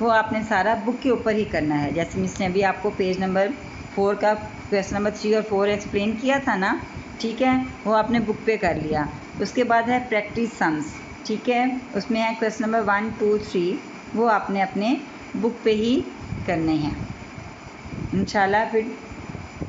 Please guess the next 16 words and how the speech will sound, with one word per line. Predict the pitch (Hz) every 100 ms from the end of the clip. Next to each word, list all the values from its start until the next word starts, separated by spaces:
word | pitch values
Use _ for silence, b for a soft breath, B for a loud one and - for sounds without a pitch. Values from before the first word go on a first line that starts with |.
| - -
मंडे | 175 185 208
से | 214
हमारी | 214 196
फिजिकल | 190 208 208 214
क्लासेस | 202 175 170 208
स्टार्ट | 202 202 247
हो | 226
जाएंगी, | 240 254 247 254
तो | 247
इंशाल्लाह | 202 196 180 175
फिर | 190
ये | 175
वाला | 170 175
काम | 175 170 202
जो | 214
है | 190